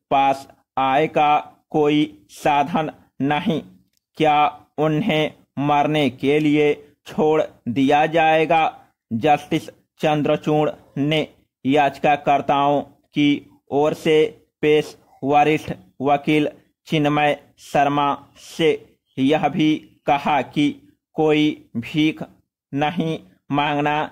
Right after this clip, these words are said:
चाहता, मतलब सरकार को भीख मांगने की समस्या से अलग ढंग से निपटना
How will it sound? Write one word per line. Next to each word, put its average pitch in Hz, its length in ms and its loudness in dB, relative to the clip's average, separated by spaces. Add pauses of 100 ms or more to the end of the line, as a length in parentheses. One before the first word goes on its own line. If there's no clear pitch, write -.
(200)
चाहता, 143 520 0 (500)
मतलब 143 600 0 (160)
सरकार 143 640 0
को 151 540 0
भीख 151 420 -2 (360)
मांगने 139 520 0
की 156 200 0 (460)
समस्या 143 880 0
से 156 280 0 (460)
अलग 143 340 2 (260)
ढंग 147 380 -4
से 151 220 0 (420)
निपटना 147 600 -2